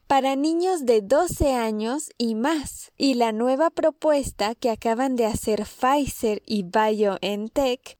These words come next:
para que les autoricen el uso de esta vacuna, pero a niños desde cinco años hasta menores de doce. Hola,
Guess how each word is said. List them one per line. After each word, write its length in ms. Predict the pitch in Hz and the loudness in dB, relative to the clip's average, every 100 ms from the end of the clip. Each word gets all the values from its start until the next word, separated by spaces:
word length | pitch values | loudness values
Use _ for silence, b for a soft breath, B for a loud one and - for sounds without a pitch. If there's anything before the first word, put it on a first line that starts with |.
| _ | _
para 240 | 320 302 302 | 0 2 2
que 160 | 294 | 2
les 240 | 269 294 285 | 2 0 0
autoricen 960 | 269 - 262 269 302 269 - 226 233 | -2 2 4 4 2 0 -2 -6 -2
el 240 | - 247 240 | 0 2 4
uso 400 | 294 302 - 220 | 2 0 0 0
de 220 | 202 196 | 2 0
esta 280 | 214 - 240 | 0 0 2
vacuna, 720 | 262 269 - 320 247 247 330 - | 2 0 0 2 2 0 -4 0
pero 280 | 294 262 254 | 2 4 4
a 100 | 262 | 2
niños 580 | 294 320 277 254 254 226 | 2 2 0 0 -2 0
desde 360 | 240 214 233 | -2 0 -2
cinco 640 | - - 311 381 381 - 359 | -2 -4 -4 -4 -2 0 2
años 680 | 349 302 220 214 262 330 - | 2 0 -2 -2 -4 -6 -4
hasta 460 | 262 240 - 240 | -4 -4 -2 0
menores 800 | 226 220 220 220 185 175 208 240 | 2 0 0 0 0 0 -2 -2
de 160 | 226 247 | 0 2
doce. 560 | 277 359 381 - 208 _ _ _ _ _ - | 2 0 -2 -8 -8 _ _ _ _ _ -2
Hola, 500 | 339 359 294 320 | 0 2 2 0